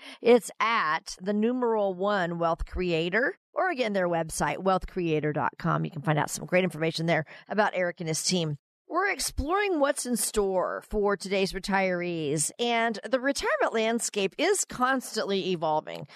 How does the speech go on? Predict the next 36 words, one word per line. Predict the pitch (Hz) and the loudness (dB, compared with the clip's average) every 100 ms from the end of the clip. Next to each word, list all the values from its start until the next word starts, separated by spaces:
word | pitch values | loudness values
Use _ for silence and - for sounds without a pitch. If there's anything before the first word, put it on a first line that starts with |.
| - | -14
And | - | -2
there | 294 | 0
are | 262 | 0
so | 226 - - 311 302 294 | -2 -8 -4 -2 0 0
many | 285 269 226 | -2 -4 -4
risks | 196 196 - | 0 0 0
that | - | -2
we | 190 | 0
have | 185 | 0
to | - | -2
be | 175 175 | -4 -4
prepared | - - - 571 262 | -4 -2 -2 0 0
to | |
face. | 202 277 285 170 - _ _ _ _ _ | -2 0 0 -2 -8 _ _ _ _ _
There | 262 247 | -2 0
are | |
new | 214 214 277 | 2 0 0
financial | 320 294 302 285 277 | -2 -2 -2 -2 -2
strategies | - 269 262 254 269 226 | -2 0 0 0 -4 -2
and | 202 - | -2 0
innovative | 247 269 269 254 | 0 2 0 -2
solutions | - 254 262 262 262 | -2 0 0 0 0
that | 233 | 2
are | 185 | 2
being | 190 190 | 2 0
developed | 180 180 185 185 - _ _ _ - | 0 2 2 0 -6 _ _ _ 0
all | 294 285 | 2 2
the | 226 | 0
time | - 170 117 69 - | -2 -2 -2 -4 0
at | 214 - 185 | 2 2 0
breakneck | 214 294 302 240 - - | 0 0 0 -2 -2 -2
pace. | 190 - - - - - | -2 -2 -6 -10 -16 -14
So, | - 320 - | -4 -2 0
Eric, | 339 294 208 - _ - | 0 0 -4 -12 _ -6
how | - - 403 | -2 0 0
can | 453 | 0